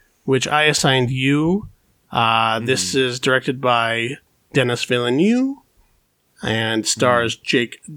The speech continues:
Speaker 1: Gyllenhaal. I believe they did this the, either the same year or not very long after they did, uh, Prisoners together, um, which was a much kinda, like, bigger star-studded thriller. And this was kind of a little indie thing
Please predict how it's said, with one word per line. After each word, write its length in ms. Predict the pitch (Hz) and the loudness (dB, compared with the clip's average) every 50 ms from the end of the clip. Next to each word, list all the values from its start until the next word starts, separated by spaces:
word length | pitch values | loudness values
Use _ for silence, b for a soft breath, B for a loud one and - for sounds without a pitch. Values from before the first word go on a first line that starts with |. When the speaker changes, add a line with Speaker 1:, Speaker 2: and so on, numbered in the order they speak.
| 139 | -12
Speaker 1:
Gyllenhaal. 840 | 139 147 147 156 170 175 185 196 185 196 190 190 196 208 247 269 - _ _ _ _ _ _ _ _ _ _ _ _ _ _ _ _ _ _ - | -8 -4 0 2 2 4 4 4 2 2 2 2 2 2 0 -2 -6 _ _ _ _ _ _ _ _ _ _ _ _ _ _ _ _ _ _ -2
I 60 | 156 | -2
believe 320 | 139 135 139 147 156 151 147 | 0 2 2 2 2 2 2
they 120 | 156 151 | 2 2
did 240 | 131 147 147 135 127 | 2 2 0 2 2
this 260 | 147 143 143 - - | 2 2 2 2 0
the, 160 | - - 135 - - | -2 -4 -6 -6 -6
either 180 | 165 160 160 | -8 -8 -4
the 120 | 147 151 139 | -2 0 0
same 400 | - - 185 190 214 220 220 196 | 2 2 2 2 2 2 2 2
year 460 | 165 151 151 165 180 202 214 220 226 B B B B B B - | 2 2 2 0 0 0 0 -2 -4 B B B B B B 0
or 60 | 127 | 0
not 280 | 143 156 170 180 170 156 | 2 2 2 0 0 0
very 240 | 165 170 165 160 147 | 0 2 2 2 2
long 320 | 147 143 143 143 143 131 | 2 0 2 2 2 2
after 480 | 131 135 135 - - - 110 110 110 107 | 2 0 0 -2 -2 -4 -2 -2 -2 -2
they 180 | - 127 127 | 0 0 0
did, 320 | 117 131 131 123 120 113 123 | 2 2 2 2 2 0 0
uh, 240 | 117 113 117 113 | -2 -2 -2 -4
Prisoners 560 | - - 208 196 170 147 131 123 117 113 - - | -4 -2 -2 0 0 2 0 0 0 -2 -4 -4
together, 540 | - 113 117 110 107 110 107 113 135 - _ _ _ _ _ _ _ _ _ _ _ _ _ _ _ _ - | -4 -4 -4 -4 -4 -4 -4 -6 -6 -8 _ _ _ _ _ _ _ _ _ _ _ _ _ _ _ _ -6
um, 160 | - 123 123 | -4 -4 -2
which 160 | 127 131 127 - | -2 -4 -2 -2
was 120 | 147 131 | -2 -2
a 40 | 143 | 0
much 340 | 147 147 - - - - - | 0 0 0 -2 -4 -2 0
kinda, 180 | - 143 135 127 | 0 2 4 4
like, 240 | 120 117 113 - | 2 0 -2 -2
bigger 260 | - 135 120 127 127 120 | 0 0 2 2 2 2
star-studded 840 | - - 139 120 120 117 - - - 123 117 117 113 110 107 110 - _ _ _ _ _ | 2 2 2 2 2 2 0 0 0 0 0 0 -2 -4 -6 -10 -14 _ _ _ _ _
thriller. 440 | - 202 185 180 175 170 165 170 - _ _ _ _ _ _ _ - - - _ _ _ _ _ _ _ _ _ _ _ _ - | -2 0 2 2 2 2 0 -2 -4 _ _ _ _ _ _ _ -20 -20 -20 _ _ _ _ _ _ _ _ _ _ _ _ -2
And 120 | - 143 147 | 0 2 2
this 160 | 160 156 - | 4 2 2
was 120 | 170 147 - | 2 0 0
kind 200 | - - 131 147 | 0 2 2 2
of 60 | 139 | 2
a 40 | 143 | 2
little 300 | 143 151 147 147 147 143 - | 2 2 2 2 2 2 2
indie 340 | 180 170 165 165 160 151 143 | 0 0 0 0 -2 -2 -2
thing 480 | - 165 151 151 143 139 139 139 139 | 0 0 2 2 2 2 2 0 -2